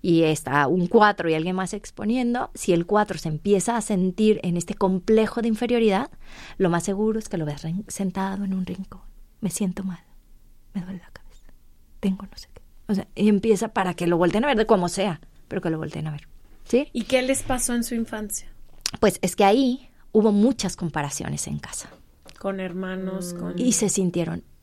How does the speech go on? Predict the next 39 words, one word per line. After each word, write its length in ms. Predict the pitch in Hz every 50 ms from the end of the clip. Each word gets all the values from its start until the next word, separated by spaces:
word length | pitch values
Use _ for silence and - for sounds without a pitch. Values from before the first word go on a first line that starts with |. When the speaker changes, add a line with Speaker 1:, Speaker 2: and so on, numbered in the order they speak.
| - - _ _ _ _ -
Speaker 1:
menos. 520 | - 185 160 147 143 - - 170 170 156 - - - - _ _ _ _ - - _ -
Speaker 2:
Menos. 140 | - 202 -
Speaker 1:
Ujú. 120 | 202 214 - - - - _ _ _ _ _ _ _ _ - - -
Entonces, 560 | 214 196 175 190 196 180 160 196 190 190 - - - - - -
me 140 | - 180 175
siento 360 | - - 196 196 202 226 240
menos, 540 | 247 294 320 294 285 320 415 - - - - - - _ - - - - _ _ - - _ _ - - - _ - - - - -
tengo 220 | - 160 165 170
un 100 | 196 202
complejo, 800 | 196 - 190 175 175 170 170 - 208 208 208 233 233 226 - 240
o 100 | 233 254
sea, 140 | 226 - 170
hay 140 | 165 160 175
un 140 | 180 180
tema 500 | 175 190 185 180 180 185 185 175 170 160
de, 320 | 147 160 143 104 127 123 - -
de 180 | - 113 - 170
inferioridad 600 | 165 156 - 160 160 160 160 156 160 165 185 -
total 460 | - 220 - 262 240 247 302 427 - _ - - _ -
y 100 | - 180
me 120 | 175 147
comparo 300 | - 143 139 139 147 160 170
todo 120 | 180 208
el 120 | 185 160 -
tiempo. 300 | 170 202 214 220 - - - _ _ _ _ -
Y 80 | - 117
entonces, 340 | 165 - 170 170 214 196
¿qué 100 | - 240
tengo 340 | 220 - 247 233 247 269 277
que 80 | - 247
hacer 260 | 196 - - 208 196
para 180 | - 233 226 208
sobresalir 540 | 185 - 190 180 170 156 175 160 175 190 196
y 40 | 214
que 100 | - 214
me 80 | 190 175
volteen 320 | 165 165 160 - 180 180
a 80 | 180 175
ver? 200 | 202 247 214